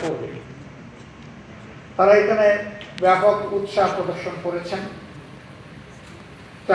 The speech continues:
আমরা এটাকে ইতিবাচকভাবে নেব। একই সাথে এই বিষয়গুলোকে গতিশীল করার জন্য আমরা তাদেরকে বলেছি যে ইউরোপিয়ান ইউনিয়নের একজন অ্যাম্বাসেডর আছে, কিন্তু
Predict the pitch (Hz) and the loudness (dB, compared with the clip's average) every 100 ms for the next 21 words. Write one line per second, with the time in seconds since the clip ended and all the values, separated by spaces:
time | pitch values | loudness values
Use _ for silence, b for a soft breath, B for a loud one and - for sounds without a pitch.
0 | 180 190 190 190 196 196 180 - 190 185 | 2 4 6 6 2 0 -2 -2 0 2
1 | 196 170 175 165 147 - - - - - | 0 -2 -2 -2 -6 -10 -14 -18 -20 -20
2 | - - - - - - - - - 160 | -20 -20 -20 -20 -20 -20 -20 -20 -20 -20
3 | 156 175 - - - - - - - - | -18 -18 -18 -20 -20 -20 -20 -20 -20 -18
4 | - - - - - - - 220 - 262 | -20 -20 -20 -20 -20 -6 0 2 0 -2
5 | 254 254 247 190 254 247 226 220 208 208 | -2 -2 -4 -4 -4 -2 2 2 2 0
6 | 202 202 - - - - - - - - | 0 -4 -10 -16 -20 -20 -20 -20 -20 -20
7 | - - 156 175 - - 175 214 196 180 | -20 -12 -4 -4 -4 -6 -6 -2 0 0
8 | 170 170 165 - - - - - - - | -4 -4 -4 -6 -10 -16 -18 -20 -20 -20
9 | - - 185 196 202 208 202 196 190 202 | -20 -12 -2 4 4 4 2 0 -2 -2
10 | - 208 208 185 - - - - - - | 0 0 0 -2 -6 -12 -18 -20 -20 -20
11 | - - - - 214 208 214 226 226 277 | -20 -20 -20 -16 -8 -4 -2 0 0 0
12 | 254 226 220 214 226 233 220 190 208 185 | 0 0 -4 -2 0 2 2 2 0 0
13 | 175 - 160 143 117 - - - - - | -4 -4 -4 -4 -6 -10 -16 -18 -20 -20
14 | - - - - - - - - - - | -20 -20 -20 -20 -20 -20 -20 -20 -20 -10
15 | 202 | -4